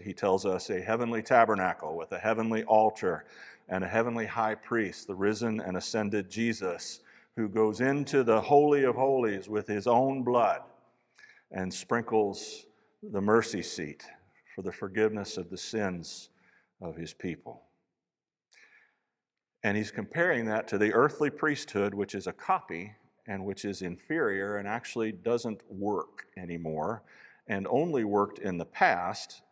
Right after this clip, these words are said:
because Jesus made it work by pointing forward to the heavenlies. "Day after day, every priest stands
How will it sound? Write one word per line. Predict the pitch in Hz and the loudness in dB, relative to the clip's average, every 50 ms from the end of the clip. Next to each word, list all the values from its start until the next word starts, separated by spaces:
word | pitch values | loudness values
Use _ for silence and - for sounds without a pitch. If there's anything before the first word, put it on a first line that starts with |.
| - 110 | -14 -8
because | 101 98 101 - 127 113 107 101 101 95 - - - - _ _ _ _ - | -8 -8 -4 -2 0 0 2 0 -2 -6 -10 -14 -16 -18 _ _ _ _ -16
Jesus | 104 95 107 107 98 - 104 92 - - - | -10 -6 -4 -4 -4 -2 -4 -6 -6 -8 -8
made | 95 95 95 90 87 | -6 -4 -4 -4 -4
it | 71 - | -6 -8
work | 76 71 67 65 - _ _ - - | -10 -12 -12 -14 -14 _ _ -16 -12
by | 87 78 73 78 - _ _ _ _ | -10 -10 -10 -10 -14 _ _ _ _
pointing | - 113 98 95 92 90 | -6 -4 -4 -4 -4 -6
forward | 87 - - 98 92 92 90 87 87 - | -8 -6 -2 -2 -2 -2 -2 -4 -8 -10
to | 87 | -12
the | 80 87 80 | -10 -10 -10
heavenlies. | 85 85 80 76 69 67 69 67 _ - - - _ _ _ _ _ _ _ _ _ _ _ _ _ _ _ _ _ _ _ - - - - - - - | -10 -10 -10 -12 -14 -16 -20 -20 _ -20 -20 -20 _ _ _ _ _ _ _ _ _ _ _ _ _ _ _ _ _ _ _ -20 -20 -20 -20 -18 -6 4
"Day | 107 123 135 165 185 | 8 10 10 10 10
after | 180 190 185 - - 196 143 | 10 8 8 6 4 4 6
day, | 120 107 104 110 113 117 | 6 6 6 6 4 4
every | - 120 123 131 139 165 170 180 180 175 | 4 6 6 6 6 4 2 2 2 0
priest | - - - - 139 110 95 95 113 - - - | -6 -6 -2 0 2 2 2 0 -4 -6 -10 -14
stands | - - - - - 127 117 135 131 139 147 147 147 147 147 143 - - | -12 -12 -12 -6 0 2 2 4 4 2 2 0 -2 -6 -8 -10 -12 -14